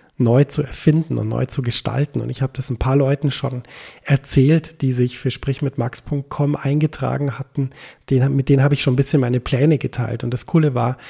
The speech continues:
dass, äh, das Feedback grandios war. Die haben sich alle wahnsinnig gefreut, haben gesagt, „Mensch, also wenn du das machen würdest, das wär echt grandios.“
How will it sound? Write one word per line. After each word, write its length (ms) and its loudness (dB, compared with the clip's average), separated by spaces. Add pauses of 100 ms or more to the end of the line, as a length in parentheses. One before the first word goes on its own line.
(240)
dass, 360 0
äh, 140 -6
das 220 -4
Feedback 640 -4 (280)
grandios 580 2
war. 160 -4
Die 80 -2
haben 80 0
sich 180 -6
alle 160 -2
wahnsinnig 420 0
gefreut, 400 0
haben 120 2
gesagt, 260 -4
„Mensch, 360 -4 (100)
also 180 2
wenn 120 0
du 80 -4
das 180 2
machen 260 2
würdest, 300 -4
das 160 -2
wär 180 -4
echt 280 -6
grandios.“ 720 -4